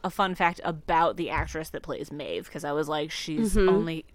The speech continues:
Speaker 1: here for now, so maybe I'll give her a shout."
Speaker 2: <laughs>
Speaker 1: Her name is Beth Riesgraff,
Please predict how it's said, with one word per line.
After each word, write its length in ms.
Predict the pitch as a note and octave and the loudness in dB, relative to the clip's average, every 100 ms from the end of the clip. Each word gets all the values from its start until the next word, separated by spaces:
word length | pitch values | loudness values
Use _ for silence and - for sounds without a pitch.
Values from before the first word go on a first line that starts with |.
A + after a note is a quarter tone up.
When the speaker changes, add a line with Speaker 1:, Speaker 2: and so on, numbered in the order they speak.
| - | -20
Speaker 1:
here 320 | E3+ D#3+ C#3 | -14 -10 -10
for 180 | C#3 C#3 | -10 -12
now, 220 | C#3 A#2+ | -8 -8
so 160 | D3+ - | -8 -8
maybe 240 | C#3+ C#3 | -8 -6
I'll 100 | C#3+ | -6
give 200 | D#3 D#3+ | -6 -8
her 120 | - D3 | -6 -8
a 60 | |
shout." 260 | - D3+ - | -4 4 8
Speaker 2:
<laughs> 460 | B3+ F#4 B3+ - | 10 8 4 4
Speaker 1:
Her 160 | A#3 G#3+ | 6 8
name 480 | G#3+ G#3+ A#3 B3 B3+ - - | 8 6 6 4 0 0 8
is 480 | G#3+ G3+ F#3 F3 | 10 10 6 0
Beth 540 | F3 F3 - E3 G#3 - | -8 -4 2 2 2 -4
Riesgraff, 1200 | F3 D3+ E3+ G#3+ - E3+ C#3+ D#3+ F3 - - - | -8 -4 -4 -2 -6 -4 -2 -2 -4 -10 -12 -14